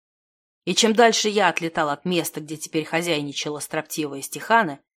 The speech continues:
тем больше вопросов у меня рождалось, тем больше мне хотелось унять своё разыгравшееся любопытство. Но я не стал поддаваться странным порывам. Переключился на дела земель.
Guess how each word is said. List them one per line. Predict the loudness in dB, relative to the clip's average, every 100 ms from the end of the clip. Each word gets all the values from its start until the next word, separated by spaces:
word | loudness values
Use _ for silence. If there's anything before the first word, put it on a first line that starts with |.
| _ _ -8
тем | -2 2
больше | 4 4 2 2
вопросов | 2 2 2 2 2 -4 -4
у | -6
меня | -4 -4 -4
рождалось, | -6 -8 -10 -12 -14 -20 -20 _ _ 0
тем | 2 2
больше | 2 6 6 6 -2 -8 -14 _
мне | -4
хотелось | 0 -2 0 -2 -4 -8
унять | -6 -2 -4 -6 _ -10
своё | -4 -2 -4
разыгравшееся | -6 -2 -2 -2 -4 -6 -6
любопытство. | -8 -8 -12 -14 -14 -14 -20 _ _ _ _ _ _ _ _ _ _ _ -12
Но | -6
я | -2 0
не | 0
стал | 0 2 0 0
поддаваться | -4 -2 0 0 -2 -8
странным | -6 -2 -2 -4 -6
порывам. | -6 -6 -10 -20 _ _ _ _ _ _
Переключился | 0 2 2 4 4 2 0
на | -2
дела | 0 -2 -2
земель. | -4 -10 -14